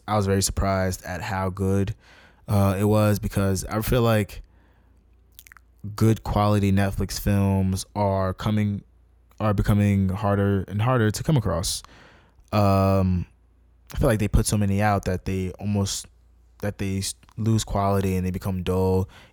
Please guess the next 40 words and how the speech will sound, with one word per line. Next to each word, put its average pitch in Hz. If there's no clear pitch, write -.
even 147
if 123
they 117
aren't 107
necessarily 95
bad. 82
Um, 90
but 117
this 175
film 226
was 214
really 214
good. 143
It 104
was, 131
it -
was 117
really 123
good. 110
The -
cast 107
was 101
really 98
strong. 107
The 101
story 110
was 98
written 107
very 98
well, 98
and 98
it's 98
based 104
off, 101
um, 90
a -
series 95
of 95
books. 101
So 90